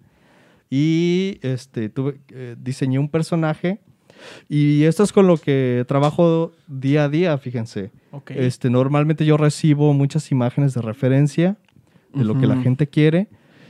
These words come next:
Speaker 1: y yo tomo cosas de cada uno de ellos y los convierto en un personaje nuevo.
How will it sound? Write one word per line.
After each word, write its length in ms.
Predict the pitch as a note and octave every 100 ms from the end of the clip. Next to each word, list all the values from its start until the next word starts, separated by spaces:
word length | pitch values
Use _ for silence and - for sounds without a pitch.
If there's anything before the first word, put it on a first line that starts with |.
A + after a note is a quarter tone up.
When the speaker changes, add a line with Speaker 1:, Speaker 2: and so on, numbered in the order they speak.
| _ -
Speaker 1:
y 200 | B2+ A2+
yo 460 | - B2+ C#3+ D#3 D#3+
tomo 440 | E3+ D#3+ D#3+ D#3+
cosas 580 | - E3+ E3 E3+ E3+ -
de 400 | A#2+ A2 G2+ G2 -
cada 180 | B2+
uno 200 | C#3 C#3
de 100 | C#3
ellos 260 | B2 C#3+ -
y 40 |
los 100 | B2 -
convierto 380 | G2+ G2+ G#2+
en 60 | A#2+
un 80 | A2+
personaje 400 | A2 A2+ A2 A#2+
nuevo. 260 | B2+ D3+